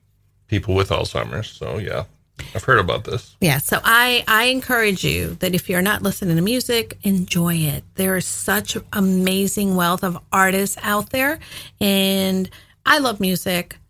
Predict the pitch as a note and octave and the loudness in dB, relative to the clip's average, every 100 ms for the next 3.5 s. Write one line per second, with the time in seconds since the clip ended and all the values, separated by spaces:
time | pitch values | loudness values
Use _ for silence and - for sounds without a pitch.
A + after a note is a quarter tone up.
0 | _ _ A3+ A3+ - G#3+ F#3+ F#3 G3 - | _ _ 2 2 2 -2 -2 -2 -8 -2
1 | F3+ F3 F3+ F3+ - F#3+ E3+ - F3+ E3+ | 0 2 0 -2 -4 -2 -2 -4 0 2
2 | E3+ F3 - - _ - F3+ - F3+ F3+ | 2 0 -8 -14 _ -2 -2 0 0 0
3 | G#3+ - - F#3+ E3+ | -2 -4 -4 -2 -4